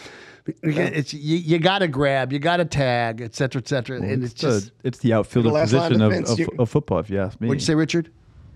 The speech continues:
Speaker 1: Is that you're the last line of defense? If you mess up,
Speaker 2: <clears throat>
Speaker 1: everybody knows.
Speaker 2: <laughs>
Speaker 1: Like, literally, everybody else on the field could mess up, but if you mess up, everyone knows.
Speaker 2: Yeah, interesting, interesting. Okay, so let's talk about your childhood.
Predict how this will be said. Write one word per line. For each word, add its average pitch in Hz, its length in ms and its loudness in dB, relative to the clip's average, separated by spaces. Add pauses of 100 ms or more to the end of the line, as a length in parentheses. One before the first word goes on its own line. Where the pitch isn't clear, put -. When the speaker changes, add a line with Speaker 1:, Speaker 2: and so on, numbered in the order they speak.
(280)
Speaker 1:
Is 139 80 -6
that 151 60 2
you're 151 100 0
the 156 60 0
last 147 240 0
line 156 120 2
of 147 80 0
defense? 151 300 -2
If 135 100 -6
you 151 80 0
mess 156 240 0
up, 160 180 0
Speaker 2:
<clears throat> - 60 -4
Speaker 1:
everybody 147 440 0
knows. 147 480 -4
Speaker 2:
<laughs> - 40 0
Speaker 1:
Like, 170 500 2
literally, 170 320 2
everybody 156 340 2
else 160 180 0
on 160 60 0
the 156 80 -2
field 147 260 -2
could 139 100 -6
mess 143 260 -2
up, 143 280 -2 (100)
but 151 140 -2
if 123 100 -4
you 139 100 0
mess 165 240 -2
up, 170 220 -2 (240)
everyone 131 380 0
knows. - 340 -10 (540)
Speaker 2:
Yeah, 110 280 -4 (160)
interesting, 104 500 -10 (200)
interesting. 98 420 -16
Okay, 175 360 -2 (160)
so 214 100 0
let's 220 140 0
talk 240 120 2
about 214 200 -2
your 202 60 0
childhood. 156 540 -2